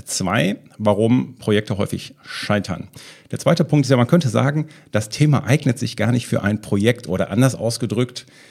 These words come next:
ähm, es fehlt einfach Mut der Führungskraft, eine Entscheidung zu treffen. Das wäre besser gewesen, als ein Projekt einzusetzen. Also ich erlebe das in den Unternehmen manchmal so, dass so aus, aus einem falsch verstandenen Teamgedanken heraus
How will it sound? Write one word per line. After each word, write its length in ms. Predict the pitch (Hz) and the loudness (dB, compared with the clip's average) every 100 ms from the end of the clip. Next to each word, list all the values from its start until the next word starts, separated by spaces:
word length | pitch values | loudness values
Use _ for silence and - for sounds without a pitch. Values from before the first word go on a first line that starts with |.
| - _ _ | -20 _ _
ähm, 380 | 98 104 104 101 - | -2 0 0 -4 -10
es 200 | - 107 | -10 -8
fehlt 400 | - - 123 160 | -6 0 2 2
einfach 340 | 113 113 98 - | 0 -4 -6 2
Mut 520 | 117 147 196 - - | 6 6 6 0 -4
der 100 | 95 | -6
Führungskraft, 960 | - 131 139 135 - 110 104 - - - _ | 0 0 2 0 -4 -4 -6 -8 -16 -20 _
eine 220 | 98 98 | -2 0
Entscheidung 380 | 95 113 117 95 | 0 2 4 2
zu 100 | 85 | -2
treffen. 320 | - 87 92 | -4 -4 -4
Das 160 | 80 | -6
wäre 160 | 85 85 | -4 -4
besser 320 | 78 117 117 | 0 0 0
gewesen, 540 | 82 76 82 82 110 - | -2 -2 -2 -2 -4 -6
als 240 | 82 - | -8 -8
ein 260 | 87 90 90 _ - | -6 -6 -8 _ -20
Projekt 480 | - 131 139 131 - | 0 4 4 2 -4
einzusetzen. 720 | 82 - 82 76 71 73 - _ _ _ _ _ | -6 -6 -6 -6 -6 -10 -14 _ _ _ _ _
Also 180 | - 110 | -2 0
ich 60 | 123 | 2
erlebe 220 | 131 143 | 2 0
das 120 | 127 | 0
in 80 | 120 | 0
den 140 | 113 | 0
Unternehmen 460 | - 98 117 123 127 | -2 -4 -2 0 2
manchmal 220 | 127 120 | 2 2
so, 120 | 117 | 0
dass 160 | 117 113 | 0 0
so 140 | 120 | -2
aus, 360 | - 107 - - - | -4 -4 -4 -8 -8
aus 180 | 107 | -4
einem 100 | 101 | -4
falsch 400 | - - 135 196 | -4 0 0 0
verstandenen 640 | - 165 - 127 131 117 110 | -2 -4 -2 -2 0 0 0
Teamgedanken 1000 | - 156 196 - - 95 87 87 113 104 | 0 4 4 2 -2 0 0 -2 -2 -2
heraus 680 | 95 107 95 135 180 - | 0 0 2 4 2 -2